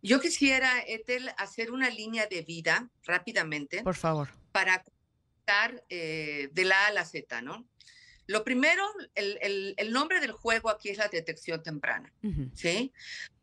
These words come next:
Speaker 1: Y cuando pensamos en cáncer de mama, lo primero que tiene que venir a nuestra mente es la obligación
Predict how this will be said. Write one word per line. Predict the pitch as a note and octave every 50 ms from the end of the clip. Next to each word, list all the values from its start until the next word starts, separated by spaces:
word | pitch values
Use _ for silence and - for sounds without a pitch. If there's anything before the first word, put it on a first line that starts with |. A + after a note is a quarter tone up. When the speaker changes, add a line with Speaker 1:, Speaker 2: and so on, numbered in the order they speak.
| - - _
Speaker 1:
Y | A3+ A3
cuando | A3+ A3+ A3+ A#3 A#3
pensamos | A#3 A3+ A3+ C#4+ D4+ E4 F#4 F4 D#4
en | C#4 B3+
cáncer | - B3+ B3 B3+ B3+ C4 A#3+ -
de | G#3 F#3
mama, | F#3+ G3+ G3+ G#3 A3+ A#3+ C#4 E4 - -
lo | - G3 G3+ G3+
primero | - A3 A3 B3 C4+ D4+ D4+
que | C#4
tiene | B3+ - A#3 A#3 A#3
que | A#3 A3+
venir | G#3 G#3+ G3+ G3+ G3
a | F#3+
nuestra | F#3 E3+ E3 - - D#3+
mente | D#3+ E3 F3 F3+ F3 - G#3 B3 D#4 - _ _ _ _ _ _ _ _
es | G3 G3+ A#3 D4 - - - - - _ _ _ _ - - - -
la | - G3+ G3+ G3+ G3
obligación | G3 G3+ G3 F#3+ G3 G3 F#3 - - B3+ B3 B3 C4 D4 F4